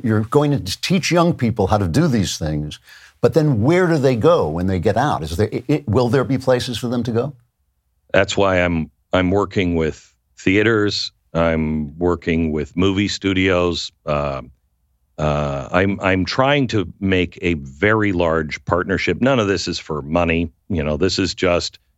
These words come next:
Speaker 2: this is, I think, could be, in the end, if we can figure it out, unlock it, um, I think this could be the,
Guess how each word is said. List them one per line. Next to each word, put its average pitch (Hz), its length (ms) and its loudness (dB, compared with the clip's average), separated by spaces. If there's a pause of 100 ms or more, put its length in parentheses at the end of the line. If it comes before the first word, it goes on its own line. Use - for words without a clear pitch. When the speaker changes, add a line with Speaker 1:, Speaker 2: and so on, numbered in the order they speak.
(580)
Speaker 2:
this 113 380 2
is, 107 180 0
I 98 200 2
think, 95 420 -2 (320)
could 127 400 0
be, 82 500 0 (680)
in 98 220 2
the 90 200 2
end, 82 440 0
if 85 180 -2
we 90 120 -2
can 80 180 -2
figure 87 460 -4
it 80 60 -4
out, 80 200 -8 (200)
unlock 87 600 0
it, 65 180 -8 (540)
um, 80 440 0
I 98 140 2
think 92 180 -2
this 87 200 -2
could 82 260 -4
be 85 200 0
the, 78 240 -4